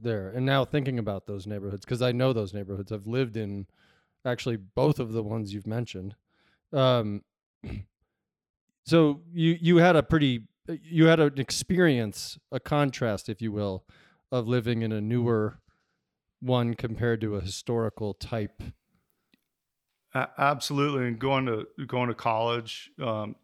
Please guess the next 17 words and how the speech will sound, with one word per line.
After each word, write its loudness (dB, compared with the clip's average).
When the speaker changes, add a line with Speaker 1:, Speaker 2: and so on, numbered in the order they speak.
Speaker 2:
at -4
Syracuse, -2
Syracuse -2
didn't -2
give 4
me 2
that 2
experience, -4
but 0
going 6
to 4
towns 0
like 2
Newport, 2
Rhode 2
Island, -4
and, -8